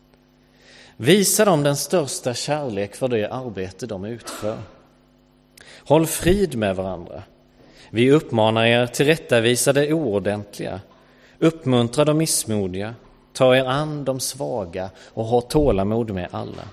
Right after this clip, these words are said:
Se till att ingen lönar ont med ont, sträva istället alltid efter att göra gott mot varandra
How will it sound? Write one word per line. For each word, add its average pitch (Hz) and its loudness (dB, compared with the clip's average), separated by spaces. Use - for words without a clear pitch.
Se 135 2
till 147 6
att 143 6
ingen 147 6
lönar 139 4
ont 120 2
med 127 4
ont, 123 0
sträva 135 4
istället 131 2
alltid 127 0
efter 117 -4
att 117 -2
göra 110 2
gott 156 -4
mot 101 -4
varandra 90 -8